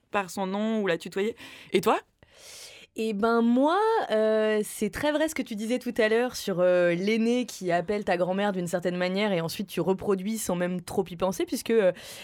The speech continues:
Speaker 2: euh, ma grand-mère à moi, elle s'appelait, euh, Marguerite, et quand il a commencé à parler, mon grand frère, il l'appelait Mamie Guite.
Speaker 1: Oh.
Speaker 2: Et, et bizarrement, on a tous fait la même chose derrière, alors que je pense que je savais absolument pas pourquoi je
Speaker 1: Ah
Speaker 2: l'appelais
Speaker 1: oui,
Speaker 2: comme ça au début.
Speaker 1: c'est mignon.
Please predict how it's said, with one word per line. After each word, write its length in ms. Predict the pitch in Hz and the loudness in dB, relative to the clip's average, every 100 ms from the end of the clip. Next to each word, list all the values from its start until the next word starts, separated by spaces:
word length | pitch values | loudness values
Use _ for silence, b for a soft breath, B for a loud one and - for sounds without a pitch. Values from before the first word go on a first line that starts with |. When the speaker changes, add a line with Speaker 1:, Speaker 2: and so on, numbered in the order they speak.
| B | B
Speaker 2:
euh, 280 | 180 160 160 | -4 -2 -2
ma 140 | 156 170 | -2 -4
grand-mère 300 | 170 214 196 | 0 0 2
à 40 | |
moi, 160 | 190 214 | 2 2
elle 120 | 180 | 0
s'appelait, 360 | 180 165 165 156 | -2 0 2 2
euh, 100 | 151 | 0
Marguerite, 680 | 180 190 214 226 339 - b b b - | -2 2 2 2 -2 -8 b b b -6
et 120 | 170 | -2
quand 260 | 240 233 208 | 0 0 2
il 60 | |
a 60 | 185 | 2
commencé 360 | 214 196 196 | 2 0 2
à 80 | 190 | 0
parler, 260 | 190 190 240 | 2 2 2
mon 80 | 190 | 2
grand 180 | 170 170 | 0 0
frère, 220 | 220 202 | 0 0
il 120 | 165 | 0
l'appelait 260 | 151 180 175 | 0 0 2
Mamie 320 | 196 214 190 | 2 2 0
Guite. 460 | 160 196 - - - b - 226 | -4 -6 -8 -14 -18 b -10 -4
Speaker 1:
Oh. 380 | 233 226 226 226 - _ | -2 0 0 -2 -8 _
Speaker 2:
Et, 260 | 202 180 196 | 0 2 0
et 40 | |
bizarrement, 440 | 165 196 190 180 262 | -2 2 2 4 4
on 60 | |
a 80 | 220 | 2
tous 180 | - 226 | 0 0
fait 120 | 240 | 2
la 180 | 214 190 | 2 2
même 200 | 190 196 | 0 0
chose 220 | 233 220 | 0 2
derrière, 400 | 190 165 190 247 | 2 2 2 0
alors 260 | 180 165 - | 0 -2 0
que 400 | 180 160 156 143 - 160 | 0 0 -2 -8 -14 -16
je 100 | - | -8
pense 140 | 202 | -4
que 100 | 202 | -4
je 80 | 180 | 0
savais 240 | 190 160 - | 2 2 0
absolument 400 | 196 214 190 180 | -2 -2 -2 0
pas 120 | 190 | 0
pourquoi 340 | 175 - 220 | -2 0 0
je 60 | 196 | 2
Speaker 1:
Ah 60 | 196 | 2
Speaker 2:
l'appelais 180 | 226 - | 2 2
Speaker 1:
oui, 60 | |
Speaker 2:
comme 160 | 160 160 | 0 -2
ça 140 | 190 | -4
au 40 | 170 | -4
début. 200 | 175 214 | -4 -4
Speaker 1:
c'est 40 | |
mignon. 260 | 180 180 | -6 -8